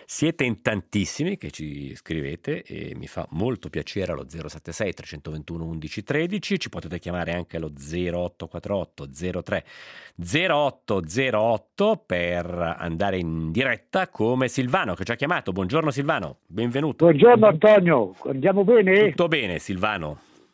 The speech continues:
Speaker 2: Ecco, io ho un proverbio,
Speaker 1: Bene.
Speaker 2: anche questo è molto vecchio. Luna ardente, legna, eh, luna, luna crescente, legna ardente.
Speaker 1: Allora, luna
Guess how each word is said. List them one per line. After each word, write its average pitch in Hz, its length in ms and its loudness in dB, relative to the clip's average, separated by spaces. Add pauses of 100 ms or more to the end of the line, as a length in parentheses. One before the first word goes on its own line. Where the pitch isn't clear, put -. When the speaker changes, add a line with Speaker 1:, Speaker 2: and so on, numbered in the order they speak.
(360)
Speaker 2:
Ecco, 170 460 2
io 247 180 6
ho 185 300 6
un 175 100 -2
proverbio, 170 920 4
Speaker 1:
Bene. 143 180 0
Speaker 2:
anche 202 160 0
questo 160 380 2
è - 20 4
molto 143 380 2
vecchio. 127 500 0 (800)
Luna 240 480 6
ardente, 180 1000 2 (720)
legna, 196 720 4
eh, 185 240 6
luna, 208 420 6 (120)
luna 214 340 6
crescente, 208 680 2
legna 180 340 4
ardente. 143 640 0 (2000)
Speaker 1:
Allora, 156 480 2
luna 254 580 2